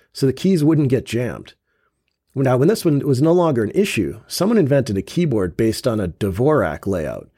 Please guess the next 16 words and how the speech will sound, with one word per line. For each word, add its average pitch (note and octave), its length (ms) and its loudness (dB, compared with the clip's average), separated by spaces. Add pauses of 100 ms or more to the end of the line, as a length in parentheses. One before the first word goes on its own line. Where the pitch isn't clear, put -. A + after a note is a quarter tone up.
(300)
that B2 80 2
would A#2+ 100 2
enable C#3+ 380 2
a G2+ 60 -2
ten F3+ 320 0
to D#3+ 80 2
twenty D3+ 340 0
percent B2+ 360 -2
faster A2+ 520 -2
typing G2+ 400 -4
speed. - 400 -6 (500)
But B2 380 -2
it - 180 0
never C3 320 2
caught A2+ 300 -2
on. F2+ 320 -4